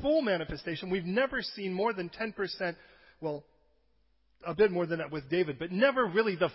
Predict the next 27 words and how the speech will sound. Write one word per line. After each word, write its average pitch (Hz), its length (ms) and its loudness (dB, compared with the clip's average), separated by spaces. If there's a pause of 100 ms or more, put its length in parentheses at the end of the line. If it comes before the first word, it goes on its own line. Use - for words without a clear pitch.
(160)
full 262 180 0
promise 220 480 -2
of 165 100 0
Abraham, 160 460 0
which 156 180 -6
would 196 140 -2
go 185 160 2
all 254 340 6
the 254 80 0
way 233 120 2
to 214 80 -2
the 190 100 -6
Euphrates, 180 400 -4
which 165 200 -6
means 160 140 -6 (140)
Iran, 202 580 2 (320)
Iraq, 185 600 4 (400)
all 226 160 6
the 240 60 0
way 202 120 6
down 208 320 2 (100)
through 196 140 -6
the 156 160 -6
northern 180 380 0
end 175 180 0
of 151 80 0 (160)
Egypt. 220 420 -2